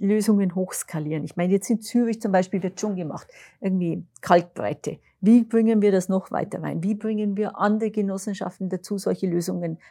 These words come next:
auch anzuwenden? Und, ähm, aber das ist eine wichtige Aufgabe. Und dann kann halt die Politik irgendwie Rahmenbedingungen setzen. Ähm, das ist dann ihr, eine wichtige Aufgabe und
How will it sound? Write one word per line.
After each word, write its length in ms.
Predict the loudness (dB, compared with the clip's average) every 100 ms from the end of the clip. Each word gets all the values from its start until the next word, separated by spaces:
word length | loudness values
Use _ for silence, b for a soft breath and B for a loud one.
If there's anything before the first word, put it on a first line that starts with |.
| b
auch 320 | 10 10 8
anzuwenden? 840 | 4 2 2 0 2 0 -4 -10 -12 B B B _
Und, 180 | -8 -8 _ -10 2
ähm, 380 | 4 4 0 -4
aber 200 | 2 4
das 200 | 6 6
ist 120 | 4 4
eine 100 | 4
wichtige 380 | 2 0 2
Aufgabe. 440 | 0 0 -2 -2 0
Und 180 | 4 8
dann 240 | 8 6 B B
kann 260 | -2 0 2
halt 200 | 2 2
die 60 | -2
Politik 600 | -2 -4 -4 -2 0 2
irgendwie 260 | 2 2
Rahmenbedingungen 960 | 4 4 4 2 -2 -2 -2 0 -2 0
setzen. 680 | 4 4 2 0 0 0 _ _ _ _ _ _ _ -20 _
Ähm, 500 | -2 2 4 2 -2 -8 _ _ _ _ _ _ _ _ _
das 240 | 4 6
ist 180 | 2 2
dann 140 | 2 4
ihr, 160 | 2
eine 180 | 2 2
wichtige 380 | 0 0 4 6
Aufgabe 540 | 6 8 6 8 6
und 280 | 6 6 2